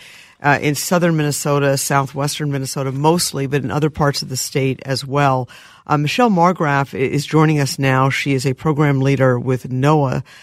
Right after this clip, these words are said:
and, uh, we are grateful to have her for her expertise a-,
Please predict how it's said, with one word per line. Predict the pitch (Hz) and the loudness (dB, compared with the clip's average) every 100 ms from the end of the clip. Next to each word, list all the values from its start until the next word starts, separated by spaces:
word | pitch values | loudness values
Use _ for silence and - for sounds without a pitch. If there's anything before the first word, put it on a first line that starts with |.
| - _ | -20 _
and, | 139 143 135 127 | 0 2 2 0
uh, | - 131 127 | -2 0 0
we | 139 | 0
are | 135 | -2
grateful | 110 147 180 190 139 | -2 0 2 0 -4
to | 139 | -4
have | 147 135 127 | -2 -2 -2
her | 143 127 | -2 -2
for | 123 131 | -2 -4
her | 139 131 | -2 -2
expertise | 123 - - 123 - 147 139 131 - - - - - | -2 -4 -6 -8 -2 2 4 2 -2 -10 -20 -20 -4
a-, | 139 | -2